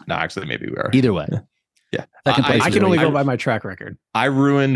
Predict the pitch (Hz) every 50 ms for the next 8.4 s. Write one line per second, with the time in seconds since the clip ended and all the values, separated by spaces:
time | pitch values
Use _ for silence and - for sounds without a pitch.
0 | - - 117 110 110 131 135 107 104 135 107 - 123 117 113 107 101 104 - -
1 | - - - 95 85 82 78 - - - - _ _ _ _ - - 80 - -
2 | - _ _ _ _ _ _ _ _ _ _ - - 107 117 - 123 110 104 -
3 | 131 120 - 117 107 101 95 92 80 92 - 123 113 - - 110 - 147 151 151
4 | 151 151 143 139 135 - 85 98 113 123 - 135 117 98 - - - - - 110
5 | 101 104 90 - 95 90 78 - - - - - - _ _ _ _ _ _ _
6 | _ _ _ _ _ _ _ _ _ _ - 76 78 82 95 131 151 117 - -
7 | _ - _ - - 98 104 113 117 107 101 - 123 120 - - 120 - 123 120
8 | 117 - 87 82 78 76 78